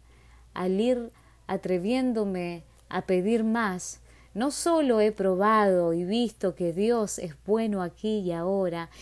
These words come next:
sino que también me ha mostrado destellos maravillosos de la tierra prometida de posibilidades y puede hacer lo mismo por ti.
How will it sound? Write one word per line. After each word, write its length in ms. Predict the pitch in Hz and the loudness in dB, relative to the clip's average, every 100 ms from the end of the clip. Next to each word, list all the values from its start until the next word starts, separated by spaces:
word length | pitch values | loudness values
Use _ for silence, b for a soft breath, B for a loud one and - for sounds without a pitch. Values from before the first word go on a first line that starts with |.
| B B | B B
sino 340 | - 240 277 | -4 -2 -2
que 140 | 302 294 | -2 -4
también 800 | 233 220 208 240 277 247 196 185 | -2 -2 -2 -2 0 0 -2 -4
me 160 | 185 202 | -4 -4
ha 120 | 226 | -4
mostrado 680 | 214 180 - 208 233 220 196 | -6 -8 -6 -2 0 2 0
destellos 800 | 175 - - 269 277 - 226 185 | -2 -6 -4 -2 -2 -2 -4 -4
maravillosos 1120 | 175 175 175 - - 233 214 - 175 - - B B - | -6 -4 -6 -6 -4 -4 -6 -8 -12 -14 -18 B B -14
de 80 | 180 | -6
la 160 | 190 | -6
tierra 320 | 180 226 240 - | -4 -4 -4 -4
prometida 760 | 208 185 180 - 240 247 240 | -4 -4 -6 -4 -2 2 2
de 120 | 190 | 2
posibilidades 1200 | 170 - - 170 165 170 170 214 226 190 165 165 B B B - | -2 -8 -8 -6 -6 -6 -6 -4 -2 0 -2 -6 B B B -10
y 80 | 185 | -10
puede 300 | - 302 359 | -4 0 2
hacer 300 | 294 - 285 | 2 0 0
lo 160 | 269 208 | 0 0
mismo 640 | 214 226 190 170 156 156 - - | 0 -2 -2 -6 -8 -12 -20 -14
por 240 | 165 165 | -10 -8
ti. 340 | 156 151 147 | -8 -8 -8